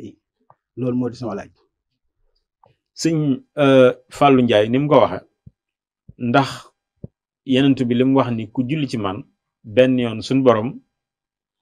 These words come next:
Speaker 2: julli ci moom fukki yoon, faral ko fukki ñaawteef, yëkkatil ko fukki daraja ila axirihi, daa di wax ni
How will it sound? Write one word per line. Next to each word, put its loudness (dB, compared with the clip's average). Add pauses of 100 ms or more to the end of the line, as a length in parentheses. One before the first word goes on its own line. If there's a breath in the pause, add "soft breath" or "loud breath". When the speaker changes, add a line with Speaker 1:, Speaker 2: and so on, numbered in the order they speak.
(220)
Speaker 2:
julli 2
ci -6
moom -2
fukki -2
yoon, 2 (1300)
faral 2
ko -4
fukki -6
ñaawteef, -2 (460)
yëkkatil -2
ko -4
fukki -8
daraja 0 (280)
ila 2
axirihi, -2 (1700)
daa 4
di 2
wax 0
ni -8